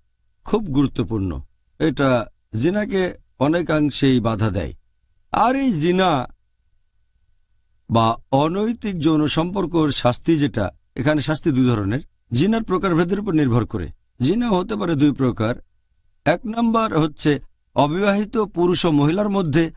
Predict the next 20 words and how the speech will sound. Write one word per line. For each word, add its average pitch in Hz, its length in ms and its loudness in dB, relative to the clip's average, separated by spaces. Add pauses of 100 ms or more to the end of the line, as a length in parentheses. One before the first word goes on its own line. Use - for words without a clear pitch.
(220)
অনৈতিক 202 840 0
যৌন 160 380 2
সম্পর্ক 190 600 -2
স্থাপন 117 460 -2
করা, 90 300 -8 (340)
ইংরেজিতে 240 500 2
এটাকে 175 260 0
বলা 139 180 2
হয় 127 80 0
ফর্নিকেশন। 107 760 -2 (720)
আর 135 140 2
বিবাহিত 196 380 0
পুরুষ 262 340 0
বা 214 140 0
মহিলা 170 320 2
যদি 151 500 2 (400)
অনৈতিক 190 480 0
সম্পর্ক 156 360 -2
স্থাপন 123 440 0
করে, 110 260 -2